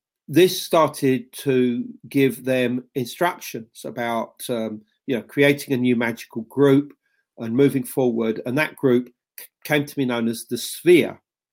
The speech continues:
And it was like an inner group of the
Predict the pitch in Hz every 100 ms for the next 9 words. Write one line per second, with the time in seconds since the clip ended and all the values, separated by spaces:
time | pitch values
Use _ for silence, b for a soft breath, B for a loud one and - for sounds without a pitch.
0 | _ b b b b _ 139 139 127 -
1 | - 143 143 147 135 127 - - 135 -
2 | 127 - 196 190 131 113 110 113 120 110
3 | - 123 113